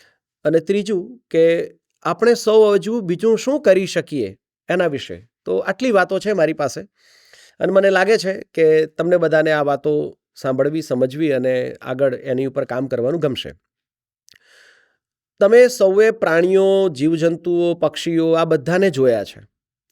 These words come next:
આ બધાની જે જીવનચર્યા તમે જુઓ, તેમાંથી મોટાભાગનો સમય પોતાના બચ્ચાઓને ઉછેરવામાં જાય છે. તમે જોયું હશે કે એક બિલાડી છે,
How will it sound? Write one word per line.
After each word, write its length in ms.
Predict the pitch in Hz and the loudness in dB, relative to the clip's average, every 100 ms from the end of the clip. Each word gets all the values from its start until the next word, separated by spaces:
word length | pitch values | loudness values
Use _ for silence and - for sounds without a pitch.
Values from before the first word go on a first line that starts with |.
| _ | _
આ 100 | 156 | -2
બધાની 960 | 160 165 180 202 220 226 226 208 160 _ | 0 0 2 2 2 -2 -4 -6 -12 _
જે 160 | 147 170 | -6 -6
જીવનચર્યા 640 | 127 156 190 185 180 185 | -4 -2 -2 0 0 2
તમે 240 | 180 175 170 | 0 -2 -2
જુઓ, 260 | 165 160 127 - _ _ _ | -2 -4 -4 -10 _ _ _
તેમાંથી 380 | 160 185 - 226 | 0 2 2 0
મોટાભાગનો 640 | 165 143 196 185 180 175 175 | 0 2 2 2 2 0 -2
સમય 400 | - 139 127 - _ _ _ _ _ _ 151 | 0 0 0 -4 _ _ _ _ _ _ -2
પોતાના 520 | 160 185 190 208 214 | 0 2 2 2 0
બચ્ચાઓને 720 | 160 139 _ 180 165 170 180 | -2 -4 _ 0 2 2 2
ઉછેરવામાં 600 | 160 123 139 123 117 113 | -2 -2 0 0 0 -4
જાય 200 | 98 90 | -8 -10
છે. 200 | - 104 _ _ _ _ _ _ _ _ _ _ | -14 -20 _ _ _ _ _ _ _ _ _ _
તમે 140 | 135 156 | -4 0
જોયું 300 | 190 240 151 | 2 2 0
હશે 220 | - 127 | -2 -4
કે 220 | - 147 | -2 0
એક 120 | 156 156 | -2 -2
બિલાડી 460 | 143 151 170 180 | 0 2 0 -2
છે, 260 | 165 175 | -2 0